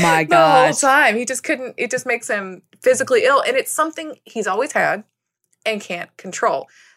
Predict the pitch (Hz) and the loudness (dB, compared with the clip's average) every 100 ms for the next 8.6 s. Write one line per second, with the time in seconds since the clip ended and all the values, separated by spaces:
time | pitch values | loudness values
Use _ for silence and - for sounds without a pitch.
0 | - 247 370 415 254 226 175 175 196 190 | -6 0 2 0 0 2 2 2 -4 -4
1 | - - 311 320 269 254 - 220 190 196 | -6 -4 -8 -6 -4 -6 -2 -2 -4 -8
2 | _ _ _ - 233 196 170 _ - 247 | _ _ _ -2 -2 -2 -8 _ -2 0
3 | 233 185 - 185 233 233 180 - - 320 | 0 -8 -10 -8 -4 -4 -6 -12 -4 -2
4 | - 196 180 160 160 - _ _ _ _ | -2 -4 -4 -6 -8 -10 _ _ _ _
5 | _ - 190 220 277 302 302 277 214 214 | _ -6 0 2 2 2 2 2 2 2
6 | 202 151 143 - - 208 214 226 240 269 | 2 0 -4 -8 -2 -2 0 0 2 0
7 | 247 240 214 - 196 - 240 - 208 - | -2 -4 -8 -8 -6 0 0 0 -6 -2
8 | 170 170 165 165 165 - | -2 0 0 -2 -6 -12